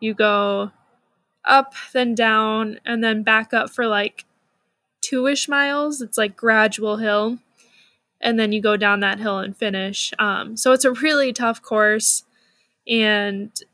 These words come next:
I think one of the things that was helping me is that I knew the course a little bit better than most of the elites,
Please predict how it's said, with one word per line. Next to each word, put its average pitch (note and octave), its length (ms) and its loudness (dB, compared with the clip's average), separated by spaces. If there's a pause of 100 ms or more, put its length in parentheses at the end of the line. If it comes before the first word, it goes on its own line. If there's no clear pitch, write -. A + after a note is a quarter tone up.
(240)
I B3 60 -4
think C4 260 -2
one B3 220 2
of B3+ 280 0
the A#3 500 6 (180)
things A#3 240 0
that A#3 120 4
was A3 180 0
helping A#3 480 -2
me A#3+ 300 -2
is A3+ 300 -6
that A3 280 0
I A3 180 -2
knew G#3+ 580 -2
the A#3+ 80 -8
course A3 360 -4
a - 20 0
little A3 140 -2
bit G#3 180 -6
better A#3 340 2
than C4 220 -2
most C4+ 240 -2
of C#4 80 -4
the C4+ 140 -4
elites, C4+ 560 -2